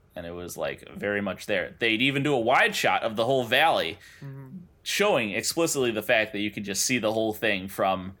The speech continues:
Speaker 1: your naked eye from far away.
Speaker 2: Well, see,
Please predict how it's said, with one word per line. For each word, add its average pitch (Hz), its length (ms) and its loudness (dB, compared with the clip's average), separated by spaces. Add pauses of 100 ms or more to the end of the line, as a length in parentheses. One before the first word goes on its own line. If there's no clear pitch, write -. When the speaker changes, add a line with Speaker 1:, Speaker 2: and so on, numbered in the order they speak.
(160)
Speaker 1:
your 101 140 -6
naked 95 320 -2
eye 85 140 0
from 78 180 -14
far 76 240 -4
away. 57 320 -8 (320)
Speaker 2:
Well, 160 140 0
see, 165 360 -4